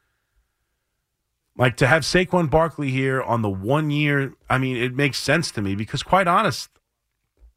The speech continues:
he's a very good player. He's a very good player, and the Giants have played better this year with him than without him. No, no question about it. They were, they were a better team with him than without him. But I always find that funny,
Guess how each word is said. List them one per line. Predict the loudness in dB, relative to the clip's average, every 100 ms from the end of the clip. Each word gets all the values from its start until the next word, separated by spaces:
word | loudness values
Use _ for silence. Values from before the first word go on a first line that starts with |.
| _ _ _ -2
he's | 0 0
a |
very | 0 2 2 0
good | -4 -4
player. | -6 -8 -14 _ _ _ _ _ _ _ _ _
He's | -2 2
a |
very | 2 2 2
good | -2
player, | -2 0
and | 0 0
the |
Giants | 2 2 2 0
have | -6 -6
played | -4 -4 -2
better | -2 0
this | 0 -2 -2
year | 0 0
with | 2 0 0
him | -2 0
than | 0
without | 0 0 0 -2
him. | -4
No, | -2 -2
no | 0 0 2
question | 0 0 -2
about | -2 -2 -4
it. | -10 -20 -20 _ _ 0
They | 2
were, | 2 2
they | 2
were | 2
a | 0
better | 2 0 0
team | -2 -2 0 -2 -4 -10 _ _
with | 0 0 2
him | 2 2
than | 0 0
without | 2 0 0
him. | -8 -16 _ _ _ _ 2
But | 4
I | 4
always | 2 0
find | 2 2 2
that | 0
funny, | 0 0 0 -4 -12